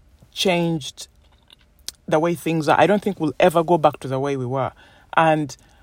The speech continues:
a lot of it is things that we took for granted, you know? I used to, I used to have events, and I used to take them for granted because I knew people would show up. I knew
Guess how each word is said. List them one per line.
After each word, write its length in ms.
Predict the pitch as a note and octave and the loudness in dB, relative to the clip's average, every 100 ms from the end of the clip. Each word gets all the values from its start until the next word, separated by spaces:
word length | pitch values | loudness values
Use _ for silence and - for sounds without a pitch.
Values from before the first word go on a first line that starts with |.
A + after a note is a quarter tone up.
| _ _ | _ _
a 140 | F3 | 4
lot 240 | E3+ G3 G3 | 6 6 4
of 200 | E3 D3 | 0 0
it 280 | G3 - - - | 0 -2 -12 -4
is 460 | E3+ D#3 D3 C3+ - _ | 0 0 -2 -8 -14 _
things 460 | - - F#3+ F#3+ D3+ | -20 -2 0 0 -2
that 180 | D#3+ - | -4 -4
we 80 | C#3+ | -8
took 180 | D3+ | -12
for 120 | - B2 | -12 -8
granted, 540 | C#3 C3 B2+ - - - _ - | -4 -4 -6 -12 -16 -20 _ -12
you 100 | C3 | -8
know? 200 | C#3+ F#3 - _ _ _ | -6 -8 -10 _ _ _
I 60 | A#3 | 0
used 280 | G#3+ G3 - | 0 -4 -6
to, 220 | F3+ E3 - _ - _ - - - _ - | -4 -4 -8 _ -20 _ -20 -20 -20 _ -6
I 60 | A#3 | -4
used 220 | A3 - | -4 -4
to 120 | F#3 - | -6 -2
have 240 | E3 F#3+ | 0 0
events, 640 | D#3+ F#3+ G#3+ - - - - _ _ _ - - - | 0 -4 -4 -8 -12 -16 -20 _ _ _ -20 -14 0
and 340 | E3+ E3 D#3 - _ _ _ _ - | 2 2 -4 -12 _ _ _ _ 0
I 40 | |
used 200 | A3 G3+ | 0 0
to 60 | - | -4
take 220 | - G3+ | -2 -2
them 160 | F#3 G3 | -2 -4
for 120 | D#3+ | -6
granted 540 | D3+ A3+ B3+ - - - | -4 -2 -4 -10 -16 -14
because 440 | D#3 C#3+ D#3+ D#3 - - _ | -10 -2 0 -2 -6 -20 _
I 80 | F3 | 0
knew 160 | A3+ C4 | 2 0
people 240 | B3 G3 | -2 -2
would 100 | F3+ | -2
show 240 | - C4 | -4 0
up. 240 | A#3+ - - | 0 0 -2
I 140 | E3+ | -2
knew 480 | F#3+ G3+ A#3 A#3+ A#3 | 0 0 0 0 0